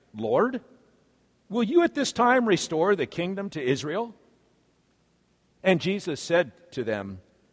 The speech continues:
'It is not for you to know the times or the seasons that the Father has fixed by his own authority, but you will receive power when the Holy Spirit has come upon you.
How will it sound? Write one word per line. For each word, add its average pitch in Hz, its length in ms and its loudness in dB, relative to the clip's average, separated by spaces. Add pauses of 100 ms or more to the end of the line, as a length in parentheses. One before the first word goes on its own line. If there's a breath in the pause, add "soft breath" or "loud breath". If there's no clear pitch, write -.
(500)
'It 254 120 -2
is 196 160 -2
not 165 300 4
for 156 80 -8
you 131 280 -4
to 131 140 -8
know 113 380 -2
the 123 140 -8
times 135 580 -2
or 127 60 -4
the 127 100 -8
seasons 123 720 -6
that 135 180 -2
the 127 80 -6
Father 135 400 4
has 123 180 -6
fixed - 300 -8
by 120 160 -2
his 120 160 -2
own 123 180 -4
authority, 110 540 0 (880)
but 214 220 4
you 269 80 2
will 262 140 8
receive 220 500 -4
power 139 500 6 (520)
when 165 160 2
the 160 100 4
Holy 175 240 4
Spirit 170 320 -2
has 127 100 -8
come 147 140 -4
upon 110 400 -4
you. 82 180 -14